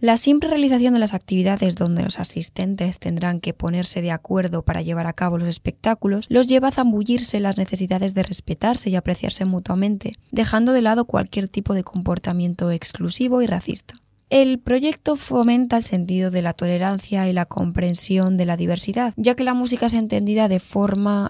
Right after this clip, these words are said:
totalmente diferente por las diferentes culturas y es a su vez un elemento representado desde los inicios en todas ellas.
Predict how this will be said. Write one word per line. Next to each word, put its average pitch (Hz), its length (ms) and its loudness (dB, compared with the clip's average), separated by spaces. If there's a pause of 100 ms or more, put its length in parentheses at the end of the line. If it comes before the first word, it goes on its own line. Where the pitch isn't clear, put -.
(120)
totalmente 196 720 -2
diferente 196 640 0
por 180 180 -4
las 170 140 -2
diferentes 185 480 -6
culturas 226 580 -2
y - 120 0
es 269 80 2
a 285 40 0
su 254 140 0
vez 247 180 2
un 220 120 4
elemento 196 500 2
representado 185 720 0
desde 185 340 0
los 175 200 0
inicios 185 360 -2
en 170 220 0
todas 185 380 -2
ellas. 247 340 -4